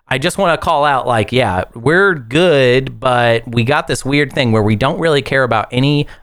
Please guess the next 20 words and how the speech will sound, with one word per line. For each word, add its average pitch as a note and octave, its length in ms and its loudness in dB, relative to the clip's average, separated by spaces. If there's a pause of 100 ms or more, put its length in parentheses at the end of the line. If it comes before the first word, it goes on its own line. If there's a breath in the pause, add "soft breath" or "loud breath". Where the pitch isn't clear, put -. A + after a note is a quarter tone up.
(100)
of G#2+ 240 0 (200)
those. E2+ 680 0 (360 loud breath)
Um, C3 360 0 (140)
control F#3 680 0
secret A#2 320 0
objectives. F#2 540 -2 (100)
Uh, A#2 320 0 (160)
all G3 280 2
decent C#3 360 -2
for G#2+ 160 0
us. A2+ 160 0
Four C3+ 240 0
of C3+ 80 -4
each B2+ 200 -2
type B2+ 220 0
is B2 80 -4
probably B2 520 0
doable A#2 480 2
with A#2 180 2
violence A#2 640 0